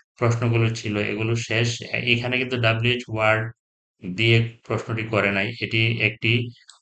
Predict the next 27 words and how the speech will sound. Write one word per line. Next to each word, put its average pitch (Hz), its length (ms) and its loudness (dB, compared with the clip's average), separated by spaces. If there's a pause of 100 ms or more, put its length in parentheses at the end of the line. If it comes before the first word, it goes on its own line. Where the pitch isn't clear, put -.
(120)
এম, 95 520 0
এ-, 104 440 -6
একটি - 180 -8
ইম্পারেটিভ 127 640 2
সেন্টেন্স। 101 680 -2 (340)
এখানে 113 440 6
আদেশ 110 380 2
করা 131 200 2
হয়েছে 117 360 2
write 104 300 4
down 120 180 2
the 120 160 2
obstructions, 113 880 0 (560)
অর্থাৎ 113 300 4
বাধাগুলো 120 680 4
কি 120 300 -2
কি 120 160 2
ছিল, 101 340 2 (520)
that 110 460 2
stand 117 360 4
between 117 320 4
the 113 100 6
channel 110 300 0
swimmers 107 480 -2
and 104 240 -2
their 104 200 4 (200)
dreams। 107 280 4